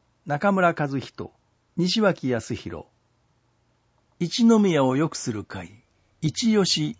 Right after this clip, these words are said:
と略します。宇山幸子、後藤美幸。自由民主党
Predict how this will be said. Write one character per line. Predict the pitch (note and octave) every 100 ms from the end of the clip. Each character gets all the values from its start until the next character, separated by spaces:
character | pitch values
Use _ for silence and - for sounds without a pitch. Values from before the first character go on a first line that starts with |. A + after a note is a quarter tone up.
| _ -
と | C#3
略 | C3 B2 -
し | B2+
ま | G#2
す。 | - - - _ _ _ _
宇 | G#3
山 | A3 F3 C#3
幸 | - G2+ -
子、 | - - _ _ _ _ _ -
後 | E3
藤 | D#3+ G3 F3+ D#3+
美 | C#3 A#2+
幸。 | - - - _ _ _ _ _ _ _ _ _ _ _ _ _ -
自 | D3+
由 | F#3 A3 G3
民 | C#3+ B2
主 | A2+ -
党 | B2 A2+ A2